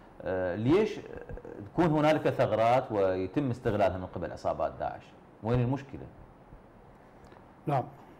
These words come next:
Speaker 2: بسم الله الرحمن الرحيم، مساء الخير عليكم
Speaker 1: مساكم الله
Speaker 2: أستاذ
Speaker 1: بالخير.
Speaker 2: أحمد وعلى قناتكم مشاهديك الكرام وعلى ضيفك الكريم.
Speaker 1: حياك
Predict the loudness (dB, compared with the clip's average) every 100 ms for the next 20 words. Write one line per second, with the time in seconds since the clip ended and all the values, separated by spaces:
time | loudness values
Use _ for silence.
0 | -20 -8 -6 -2 2 4 4 4 2 2
1 | 0 0 0 2 2 4 2 2 2 2
2 | 0 0 -2 -4 -6 -8 -10 -10 -2 2
3 | 4 4 2 2 2 2 2 2 0 -2
4 | -4 -4 -4 -4 -4 -6 0 4 4 4
5 | 4 4 4 6 4 0 -8 -6 -4 -2
6 | -4 -6